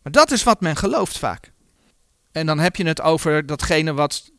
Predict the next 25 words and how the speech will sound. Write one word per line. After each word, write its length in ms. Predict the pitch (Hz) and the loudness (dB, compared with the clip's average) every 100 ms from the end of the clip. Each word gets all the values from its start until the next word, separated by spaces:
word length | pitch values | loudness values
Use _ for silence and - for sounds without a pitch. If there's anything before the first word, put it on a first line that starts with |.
| _ _ _ | _ _ _
bijvoorbeeld 420 | 135 - 151 147 | -10 -6 -6 -4
in 100 | 143 | -2
Nederland 400 | 139 147 143 135 | 2 2 2 0
dan 180 | 139 127 | -2 -4
vaak 340 | - 208 247 | 2 2 2
nog 180 | 208 180 | -2 -4
bekend 320 | - - 185 | -6 -4 -4
staat 260 | - 160 143 | -2 -6 -6
als 160 | 143 139 | -8 -2
bijbelgetrouw. 920 | 143 139 135 120 - - 220 127 - _ _ _ _ _ - _ _ _ _ _ _ _ _ _ _ - | 0 2 0 -6 -8 -6 -2 -2 -4 _ _ _ _ _ -20 _ _ _ _ _ _ _ _ _ _ 0
Maar 160 | 254 | 4
dat 180 | 247 320 | 6 6
is 160 | 277 - | 4 2
niet 220 | 339 370 | 4 4
wat 180 | 285 - | 4 2
Gods 220 | 269 220 | 0 0
woord 220 | 392 381 | 0 2
laat 200 | 208 151 | 2 0
zien. 180 | - 113 _ _ _ _ _ _ | -2 -10 _ _ _ _ _ _
Gods 160 | - 180 | -10 -4
woord 180 | 311 254 | -2 2
laat 180 | 202 | 2
wat 140 | 170 143 | 2 -2
anders 360 | 226 302 151 | -2 -2 -6
zien. 160 | - 107 | -6 -10